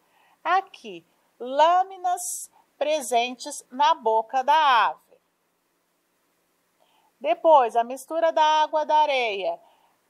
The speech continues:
Algas e animais invertebrados presentes na água. Então, nós temos a lâmina lá presente na boca da ave,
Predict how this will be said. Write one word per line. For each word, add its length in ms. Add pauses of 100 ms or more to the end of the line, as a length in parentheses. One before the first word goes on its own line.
Algas 800
e 120
animais 1000
invertebrados 1160
presentes 720
na 100
água. 480
Então, 240
nós 220
temos 320
a 160
lâmina 640
lá 140
presente 580
na 140
boca 640
da 600
ave, 280